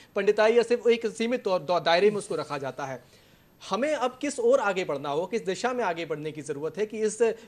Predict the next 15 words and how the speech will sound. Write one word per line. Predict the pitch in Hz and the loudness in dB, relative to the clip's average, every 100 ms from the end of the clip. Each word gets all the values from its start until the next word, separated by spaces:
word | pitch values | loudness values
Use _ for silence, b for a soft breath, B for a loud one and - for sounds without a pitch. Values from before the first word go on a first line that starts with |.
| 147 | -8
लोगों | 165 220 | -2 -2
की | 226 233 | -2 -2
जो | 240 226 147 135 117 | 2 2 2 -4 -10
वि-, | 139 135 | -10 -8
विचार | 151 165 202 175 | -4 0 0 0
हैं | 220 | -6
उसको | 196 233 | -6 -6
बदलने | 165 156 180 214 | -4 -4 -2 -4
की | 214 | -2
अब | 165 | -4
ज़रूरत | 165 185 202 | -4 -6 -6
किस | 226 - | -6 -6
दिशा | - 226 | -6 -8
में | 208 | -8
है? | 113 | -18